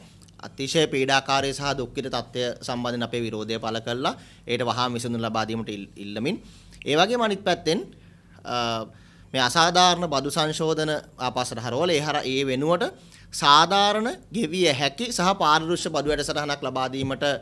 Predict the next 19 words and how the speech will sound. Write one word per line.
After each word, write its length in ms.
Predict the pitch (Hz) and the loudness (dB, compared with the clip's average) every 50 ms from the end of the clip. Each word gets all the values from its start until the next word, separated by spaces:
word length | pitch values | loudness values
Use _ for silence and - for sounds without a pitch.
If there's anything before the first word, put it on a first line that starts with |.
| - - - - - - - - | -8 -18 -20 -20 -20 -20 -18 -6
බල 180 | - 113 120 131 143 | -2 0 0 0 2
කරමින් 380 | - 156 147 151 151 147 147 | 2 0 0 0 -2 -4 -4
තමයි 240 | 135 147 147 147 143 | -2 -2 0 0 0
මේ, 280 | 139 135 139 135 135 - - | 0 0 -2 -2 -2 -4 -8
අ, 300 | - 107 110 107 110 110 | -8 -8 -8 -6 -8 -10
කළු 240 | - - 123 120 123 | -4 -4 -4 -4 -2
සතිය 260 | 139 139 131 131 127 | -4 -4 -4 -4 -6
ක්‍රියාත්මක 480 | - 127 113 110 110 110 117 120 120 127 | -4 -2 -2 -2 -2 -2 -4 -8 -6 -6
වෙන්නේ. 260 | 127 139 170 180 147 | -6 -4 -2 -2 -4
එහිදී 160 | 139 135 147 | -2 -4 -4
මේ 140 | 143 139 135 | -4 -2 -4
රටේ 180 | 127 - 147 | -2 -4 -4
සියලුම 460 | 147 - - 165 165 180 196 208 202 196 | -4 -4 0 2 4 4 4 4 2 2
රෝහල්, 400 | 165 156 156 156 160 170 180 220 - - - - - - | 4 4 2 4 4 4 2 2 0 -10 -16 -18 -16 -12
සියලුම 380 | - - 156 151 160 165 165 | -4 0 0 0 2 0 -2
සෞඛ්‍ය 300 | 160 156 143 139 - 143 | 0 0 -2 -2 -4 -6
සේවා 240 | 131 151 143 143 139 | -6 -4 -2 -2 -4
ස්ථාන, 400 | - - - 135 131 131 139 147 | -4 0 2 4 4 4 4 2
අ, 680 | 180 311 - - - - - - - - - - - 107 | 0 -2 -4 -10 -20 -20 -20 -20 -20 -20 -18 -12 -8 -6